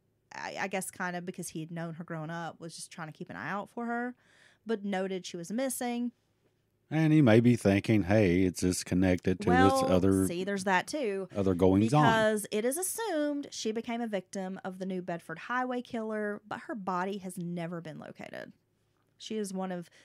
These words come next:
Speaker 1: there's only two women that have never been found, and she's one of them,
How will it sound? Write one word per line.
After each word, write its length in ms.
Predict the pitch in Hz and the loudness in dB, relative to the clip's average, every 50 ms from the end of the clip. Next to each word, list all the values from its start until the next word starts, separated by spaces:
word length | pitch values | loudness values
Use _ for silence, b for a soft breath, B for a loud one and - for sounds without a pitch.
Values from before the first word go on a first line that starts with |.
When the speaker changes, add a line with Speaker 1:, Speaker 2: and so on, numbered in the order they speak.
| b b | b b
Speaker 1:
there's 160 | - 185 190 196 | -12 -10 -8 -8
only 160 | 196 202 185 | -8 -8 -10
two 240 | - - - 220 196 | -10 -10 -10 -8 -6
women 240 | 190 185 180 175 | -6 -6 -6 -8
that 100 | 175 165 | -8 -8
have 100 | 165 160 | -8 -8
never 220 | 170 160 156 160 160 | -8 -10 -10 -10 -12
been 160 | 165 139 127 | -12 -14 -14
found, 440 | - - - - - - - - _ _ _ | -12 -12 -14 -12 -14 -16 -18 -20 _ _ _
and 100 | - 165 | -18 -18
she's 220 | - - 170 165 - | -16 -14 -14 -12 -12
one 160 | 127 - - | -12 -12 -12
of 100 | - - | -14 -14
them, 200 | - - - - | -16 -16 -16 -16